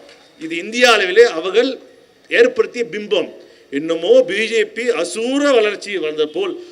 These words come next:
அவர்கள் ஏற்படுத்திய பிம்பம். அந்த பிம்பம் எங்க வ-, இங்கே எடுபடாது. அது மட்டும் இல்ல, பிரதமர் மோடி கோச்சுக்கிட்டார் என் மேல.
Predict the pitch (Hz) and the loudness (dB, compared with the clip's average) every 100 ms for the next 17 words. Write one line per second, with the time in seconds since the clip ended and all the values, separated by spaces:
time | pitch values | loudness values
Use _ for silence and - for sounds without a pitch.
0 | - - 147 127 151 185 156 139 123 123 | -16 -6 -6 -2 0 0 -4 -8 -12 -10
1 | 120 107 - - _ 120 123 120 - 156 | -10 -10 -16 -20 _ -16 -12 -10 -6 -4
2 | 175 175 185 180 - 135 127 127 113 120 | -4 -2 -4 -4 -10 -12 -10 -8 -8 -8
3 | 117 127 147 170 139 147 127 117 107 104 | -10 -10 -6 -4 -2 -4 -4 -10 -12 -10
4 | 127 226 269 269 240 202 127 - - - | -4 -2 0 -2 0 -2 -2 -10 -20 -20
5 | _ _ _ _ _ - 175 220 214 214 | _ _ _ _ _ 0 4 4 6 6
6 | 269 - 254 233 208 214 160 156 143 131 | 6 6 4 4 0 0 2 2 0 -6